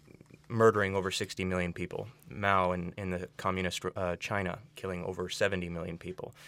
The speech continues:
And you can take that to Cambodia, Yugoslavia, Japan, Vietnam. The number one cause of unnatural death was government. So when you disarm a citizenry,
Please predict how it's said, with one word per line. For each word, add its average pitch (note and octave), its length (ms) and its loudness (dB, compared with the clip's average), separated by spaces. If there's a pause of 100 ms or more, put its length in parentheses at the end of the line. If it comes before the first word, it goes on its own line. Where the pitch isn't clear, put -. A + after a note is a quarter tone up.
(320)
And G#2+ 120 0
you A2 60 -2
can G#2+ 140 -4
take G2+ 180 2
that G2+ 180 0
to G2 60 -4
Cambodia, F#2 800 0
Yugoslavia, F2+ 800 -4 (640)
Japan, F2+ 640 -2 (100)
Vietnam. F2 720 0 (720)
The A2+ 120 0
number A#2+ 280 4
one A2+ 220 4
cause G2+ 260 4
of G2 60 0
unnatural F#2+ 420 -2
death F2+ 200 -2
was E2+ 100 -6
government. - 420 -10 (800)
So A2+ 280 8
when A#2 200 4
you A#2 80 2
disarm B2+ 420 4
a A2 60 2
citizenry, A#2+ 640 -2